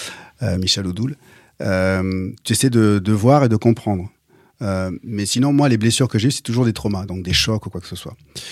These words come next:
Euh, mais effectivement, ce que tu dis, euh, beaucoup de sportifs, tu te posais la question, comment ça se fait qu'ils soient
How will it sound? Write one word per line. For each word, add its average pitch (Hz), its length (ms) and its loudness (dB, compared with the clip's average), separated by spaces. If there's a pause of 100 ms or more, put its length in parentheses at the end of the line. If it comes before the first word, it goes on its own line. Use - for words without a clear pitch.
(400)
Euh, 87 560 -2
mais 101 100 0
effectivement, 127 540 4
ce - 80 -4
que 113 80 0
tu - 140 -8
dis, 143 160 2
euh, 95 400 2
beaucoup 95 320 -4
de 92 340 0
sportifs, 90 420 -2
tu - 100 -18
te - 40 -20
posais 95 160 0
la 92 100 0
question, 143 240 -2
comment 101 160 -2
ça 101 100 -2
se - 80 -2
fait 151 80 0
qu'ils - 80 -4
soient - 140 -10